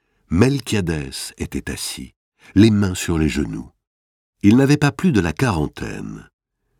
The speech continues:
Il portait le même gilet anachronique et son chapeau en aile de corbeau, et le long de ses tempes blafardes ruisselait la graisse des cheveux fondus par la chaleur,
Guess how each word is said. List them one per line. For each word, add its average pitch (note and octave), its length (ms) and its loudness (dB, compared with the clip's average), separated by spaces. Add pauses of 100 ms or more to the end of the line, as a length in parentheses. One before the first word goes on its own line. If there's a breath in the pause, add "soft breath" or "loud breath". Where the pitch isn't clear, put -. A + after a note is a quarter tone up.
Il F2+ 120 2
portait D3+ 260 4
le G2+ 80 6
même G2 200 6
gilet G#2 340 4
anachronique F2 840 0 (280)
et F2+ 60 2
son E2 200 0
chapeau G2 360 4
en D#2 160 4
aile D#2+ 140 6
de C#2+ 80 2
corbeau, D2+ 580 0 (640)
et G2 140 8
le G#2+ 140 8
long D3+ 280 6
de A2 140 0
ses D#2 200 0
tempes F#2+ 340 -2
blafardes G#2 680 -2
ruisselait E2 560 2
la C#2 100 0
graisse B1+ 300 -4
des C2+ 80 -2
cheveux C2+ 320 -2
fondus C2+ 340 -4
par B1 160 -8
la B1+ 100 -6
chaleur, G2 580 -4